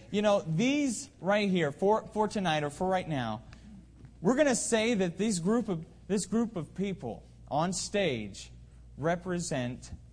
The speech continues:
Community Baptist Temple, okay? The young, the old. This represents Community Baptist Temple. And right now, you see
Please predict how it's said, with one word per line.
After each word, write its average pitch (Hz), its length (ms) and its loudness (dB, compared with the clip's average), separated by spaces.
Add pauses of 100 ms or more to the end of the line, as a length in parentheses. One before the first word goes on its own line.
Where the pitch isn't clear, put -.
(380)
Community 131 680 -6 (160)
Baptist 117 600 -8
Temple, - 400 -10 (320)
okay? 131 540 -4 (400)
The 123 140 -2
young, 160 580 -2 (480)
the 135 220 -4
old. 98 320 -6
This 151 260 -6
represents 156 1000 -4 (220)
Community 127 680 -6 (320)
Baptist 117 580 -8
Temple. - 420 -14 (600)
And 147 240 -4
right 175 200 0
now, 165 280 0
you 147 180 -2
see 175 480 -4